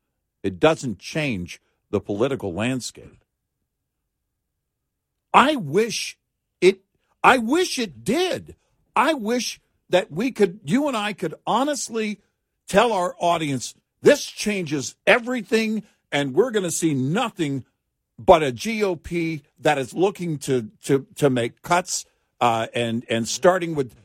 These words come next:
with cuts and entitlement programs. They're gonna get the message out, and they're gonna win this."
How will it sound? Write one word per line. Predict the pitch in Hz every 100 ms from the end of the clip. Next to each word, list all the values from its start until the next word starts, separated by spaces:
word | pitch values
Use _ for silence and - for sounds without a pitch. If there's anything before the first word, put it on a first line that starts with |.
| _
with | 131 127 -
cuts | 190 190 180
and | 151
entitlement | 123 - 175 185 170 -
programs. | 180 160 156 131
They're | 160
gonna | 208 190
get | 165 160
the | 117
message | 123 175 - 170 156
out, | 156 156 _ _
and | 139 147
they're | 139
gonna | 135 120
win | 117 190 185
this." | 170 160 -